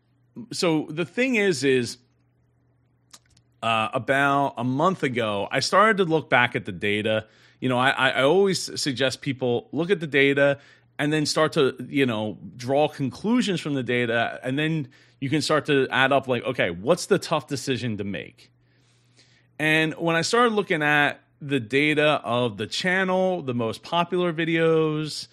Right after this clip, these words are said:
which videos get the most co-, positive comments versus negative comments, likes versus dislikes, um, there was a common theme, and the common theme is, is when I have guests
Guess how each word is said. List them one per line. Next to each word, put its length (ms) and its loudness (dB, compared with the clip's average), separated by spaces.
which 420 -4
videos 480 0
get 140 -4
the 80 -6
most 320 -6
co-, 380 -4
positive 500 -2
comments 480 -4
versus 320 -12
negative 380 -4
comments, 720 -6
likes 320 -4
versus 340 -14
dislikes, 920 -2
um, 400 0
there 140 2
was 160 0
a 80 -6
common 560 -4
theme, 580 -4
and 180 -6
the 60 -4
common 460 -4
theme 280 -4
is, 220 -4
is 180 -8
when 200 -4
I 200 0
have 380 -4
guests 420 -2